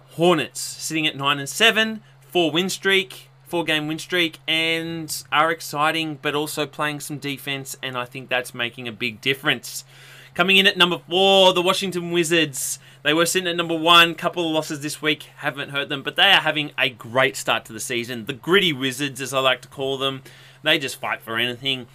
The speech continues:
and their guys are just fighters. Like, chip on the shoulder. Gotta love that. Coming in at number three, we have the Chicago Bulls. Ten and five. They had a bad loss this week against the Portland Trailblazers, one that they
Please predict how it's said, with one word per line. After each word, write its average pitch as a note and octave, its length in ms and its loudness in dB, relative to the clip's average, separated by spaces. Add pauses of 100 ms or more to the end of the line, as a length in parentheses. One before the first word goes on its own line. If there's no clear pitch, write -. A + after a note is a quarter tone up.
(240)
and C#3+ 100 -8
their D3+ 100 -2
guys D3+ 320 2
are D3+ 40 -6
just D3 240 -6
fighters. C#3 560 -2 (100)
Like, B2 260 -6 (360)
chip F3 200 -10
on F3+ 100 -4
the D#3+ 80 -6
shoulder. D#3 460 0 (800)
Gotta D#3+ 200 -2
love A2+ 280 -6
that. - 180 -18 (560)
Coming G#3 240 2
in G3 100 6
at E3 60 -8
number F3 200 0
three, D#3 540 0
we A#2+ 120 -8
have C#3 180 -6
the - 40 -10
Chicago C#3 440 -2
Bulls. B2+ 680 -8 (220)
Ten G3+ 180 4
and G#3+ 80 0
five. F3 300 4
They E3+ 80 -2
had B3+ 100 4
a G3 60 -2
bad G3+ 260 6
loss F#3+ 200 -4
this G3 180 -10
week F3+ 160 -4
against E3 240 -6
the - 60 -18
Portland E3+ 280 -4
Trailblazers, E3 640 0
one E3+ 220 0
that D#3+ 100 -6
they D3 240 0